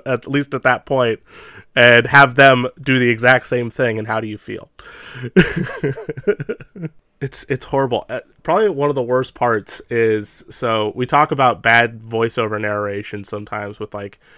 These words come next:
Harrison Ford in Blade Runner being, like, sort of top tier, like, bad narration. Now imagine hearing Tom Holland say,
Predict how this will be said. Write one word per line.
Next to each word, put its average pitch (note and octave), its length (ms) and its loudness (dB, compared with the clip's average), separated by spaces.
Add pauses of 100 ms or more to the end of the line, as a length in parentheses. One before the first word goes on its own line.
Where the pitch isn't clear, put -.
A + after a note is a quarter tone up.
(360)
Harrison A#2 420 0
Ford G#2+ 480 0
in G#2 240 -6
Blade G#2 280 -2
Runner G2+ 220 -4
being, G#2 220 -8
like, F#2+ 220 -12
sort G#2 180 -6
of F#2+ 160 -8
top - 320 -4
tier, G#2+ 320 -4
like, G2+ 200 -8 (280)
bad G#2 400 0 (340)
narration. G#2 800 -4 (1080)
Now C#3+ 220 6
imagine F3+ 640 4
hearing D#3 340 2
Tom D3 320 0
Holland C3 460 2
say, G#2+ 420 0